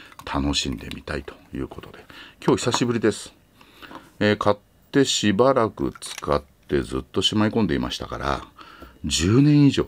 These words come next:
使ってないですね、これ。十五年ぶりぐらいに使うのかな。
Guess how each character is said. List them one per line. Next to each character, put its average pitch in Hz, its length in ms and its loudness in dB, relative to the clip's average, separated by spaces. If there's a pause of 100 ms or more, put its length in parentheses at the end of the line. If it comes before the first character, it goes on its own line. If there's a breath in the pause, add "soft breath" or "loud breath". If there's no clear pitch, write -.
使 - 200 -8
っ 78 40 -10
て - 140 -6
な 76 140 -2
い 67 60 -8
で - 60 -18
す - 140 -16
ね、 67 100 -16
こ - 100 -20
れ。 - 140 -20
十 87 300 -6
五 80 140 -10
年 117 280 -6
ぶ 135 100 -6
り 139 60 -4
ぐ 135 100 -8
ら - 80 -8
い - 20 -20
に - 80 -20
使 - 120 -18
う - 140 -20
の - 80 -20
か - 120 -20
な。 - 100 -18